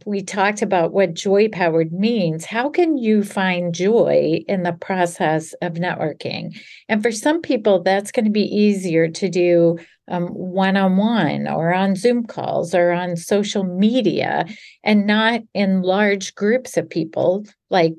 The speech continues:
Christine and I were maybe more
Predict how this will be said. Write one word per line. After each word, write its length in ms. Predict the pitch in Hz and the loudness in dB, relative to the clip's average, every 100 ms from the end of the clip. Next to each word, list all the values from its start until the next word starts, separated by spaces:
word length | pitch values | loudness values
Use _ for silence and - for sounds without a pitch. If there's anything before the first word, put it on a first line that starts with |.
| _ _ _ _ | _ _ _ _
Christine 540 | - 214 - 254 254 | -4 -4 0 2 4
and 200 | 202 170 | 2 2
I 200 | 160 156 | 0 0
were 220 | 160 180 165 | 0 0 0
maybe 400 | 170 165 175 170 | 0 -2 -2 -2
more 520 | 165 165 160 156 | -2 -2 -2 -4